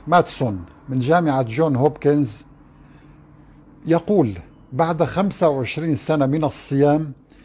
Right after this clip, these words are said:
تبين لي أن الصيام يساعد على نمو خلايا عصبية جديدة في الدماغ في منطقة تدعى هيبوكومباس،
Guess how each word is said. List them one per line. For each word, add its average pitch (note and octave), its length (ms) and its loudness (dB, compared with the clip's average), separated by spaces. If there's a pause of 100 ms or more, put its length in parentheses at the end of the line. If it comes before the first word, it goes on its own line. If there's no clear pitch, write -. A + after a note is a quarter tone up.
(300)
تبين D#3 680 2
لي E3+ 440 0 (440)
أن E3+ 180 -2
الصيام D3 580 0
يساعد C3+ 720 0
على C#3 300 2
نمو C#3 580 0 (380)
خلايا C#3 600 2 (100)
عصبية B2+ 640 -4
جديدة B2+ 400 -2
في - 120 -10
الدماغ D3 540 -2 (460)
في C#3 300 -2
منطقة D3 600 -2
تدعى E3 680 2 (640)
هيبوكومباس، E3 1160 2